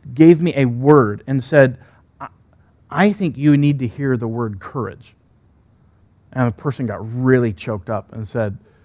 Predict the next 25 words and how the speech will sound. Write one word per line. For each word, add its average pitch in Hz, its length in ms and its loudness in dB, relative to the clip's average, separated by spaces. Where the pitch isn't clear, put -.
"I 135 120 -4
got 131 200 -4
that 113 160 -4
word 104 220 -10
tattooed 110 440 -8
on 107 140 -8
me 104 80 -12
years 101 380 -10
ago, 85 320 -14
and 107 160 -10
I, 104 200 -10
I 123 120 -8
need 110 640 -6
to 107 100 -16
cling 107 340 -14
to 107 120 -12
that 104 220 -12
right 107 220 -16
now." 107 320 -16
And 123 100 -10
you 143 80 0
can 185 100 0
call 180 200 2
that 156 140 4
coincidence. 120 760 -4